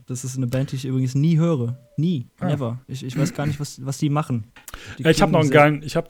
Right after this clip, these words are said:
Speaker 2: ich hab hier, das, das find ich tatsächlich geil. Kennst du den Lockpicking Lawyer?
Speaker 1: Nee, aber das kann man ja
Speaker 2: Das
Speaker 1: hören
Speaker 2: ist
Speaker 1: jetzt.
Speaker 2: mega. Ich schick dir das nachher mal. Das
Speaker 1: Lock-
Speaker 2: ist ein Typ,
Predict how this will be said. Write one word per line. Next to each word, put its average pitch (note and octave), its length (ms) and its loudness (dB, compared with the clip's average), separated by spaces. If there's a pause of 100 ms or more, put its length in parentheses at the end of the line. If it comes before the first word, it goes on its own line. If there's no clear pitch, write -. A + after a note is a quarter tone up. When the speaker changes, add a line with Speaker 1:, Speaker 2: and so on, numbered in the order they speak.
Speaker 2:
ich - 120 -6
hab D3 100 0
hier, C#3+ 220 2
das, C3+ 300 -4
das C3+ 180 -2
find D3+ 140 -2
ich - 60 -10
tatsächlich C#3+ 460 -4
geil. C3 320 0
Kennst C#3+ 260 0
du D#3+ 40 4
den C#3 180 6
Lockpicking D#3 680 2
Lawyer? D3+ 520 2 (1120)
Speaker 1:
Nee, A2+ 360 0
aber F3+ 200 -4
das - 380 -18
kann A#2 380 -8
man C3 120 -8
ja C#3+ 100 -10
Speaker 2:
Das C#3+ 240 0
Speaker 1:
hören G#3 60 -4
Speaker 2:
ist B2 140 -4
Speaker 1:
jetzt. - 80 -
Speaker 2:
mega. D3+ 460 4
Ich C3+ 80 2
schick - 160 2
dir E3+ 80 4
das C#3+ 100 4
nachher C3+ 220 0
mal. C3+ 100 4
Das - 160 2
Speaker 1:
Lock- - 80 -10
Speaker 2:
ist - 60 -4
ein C3+ 80 -2
Typ, G#3+ 320 0